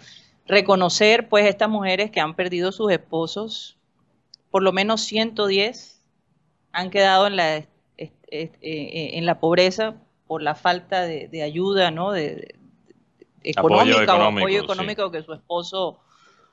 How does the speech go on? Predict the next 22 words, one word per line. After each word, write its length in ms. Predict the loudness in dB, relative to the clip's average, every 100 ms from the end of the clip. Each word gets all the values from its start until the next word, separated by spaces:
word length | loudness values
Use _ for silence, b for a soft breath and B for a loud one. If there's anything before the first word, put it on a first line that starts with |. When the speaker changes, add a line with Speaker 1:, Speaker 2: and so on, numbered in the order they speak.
| b -10
Speaker 1:
eh, 260 | -4 -2 -2
les 140 | -4
podía 360 | -2 0 4 4
proporcionar. 840 | 4 4 2 6 4 4 2 0 -12 _ _ _ _ _ _ _ _ _ _ _ -2
Eh, 600 | 0 2 2 2 0 -2
pero 340 | 0 2 4 0
el 220 | -4 -2
caso 280 | 2 2 4
de 100 | 4
las 180 | 2 0
viudas, 640 | -4 -2 0 0 -2 -8 -10
eh, 400 | -6 -4 -4 -8 -8
es 120 | -2
algo 260 | 0 0
importante 680 | -4 -4 -8 0 -2 0 -6
porque 500 | -6 -8 -8 -8 -12
si 160 | -4 -2
hay 160 | 2
algo 360 | 2 2 -2 -6
que 100 | -8
Dios 260 | -4 -2 -4 _
protege, 680 | -8 -6 -2 -2 -2 -10